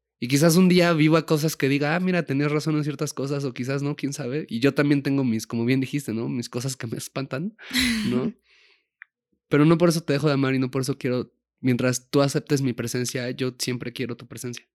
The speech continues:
Speaker 2: Ujú.
Speaker 1: ¿no? Y creo que esa es una forma chida de estar en el mundo.
Speaker 2: Ujú. Sí, y ya para cerrar, si hay otras personas que le están metiendo estas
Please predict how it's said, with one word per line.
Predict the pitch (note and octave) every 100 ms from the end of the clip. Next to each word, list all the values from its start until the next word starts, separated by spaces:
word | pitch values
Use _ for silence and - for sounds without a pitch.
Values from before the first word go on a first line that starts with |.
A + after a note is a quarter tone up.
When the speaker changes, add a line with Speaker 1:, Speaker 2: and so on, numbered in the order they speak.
| _
Speaker 2:
Ujú. | - A#3+ B3+ A#3 A#3+ _
Speaker 1:
¿no? | - B2 A#3+ _
Y | -
creo | - B2+
que | B2+
esa | C3+
es | C3
una | C#3 B2+
forma | - B2 A#2+ A#2 _ _ _ _ _ _ _ _ _ _ _ -
chida | - D3 A2+
de | A#2
estar | - A#2+
en | A#2+
el | A#2
mundo. | A2+ A#2 _ _
Speaker 2:
Ujú. | C#4 C#4+ D4 C#4+ C#4 _ _ _
Sí, | - D#4 D4+ - D4+
y | -
ya | C4 B3
para | C4+ B3 A3+ G#3
cerrar, | A#3+ A#3 A#3+ E4+ - - - _ _
si | - -
hay | C4+
otras | C#4 D#4+
personas | - A#3+ A#3 A#3+ B3
que | C4
le | A3+
están | - A#3 A3
metiendo | A#3 A#3+ A3+
estas | A#3 A#3+ A3+ B3+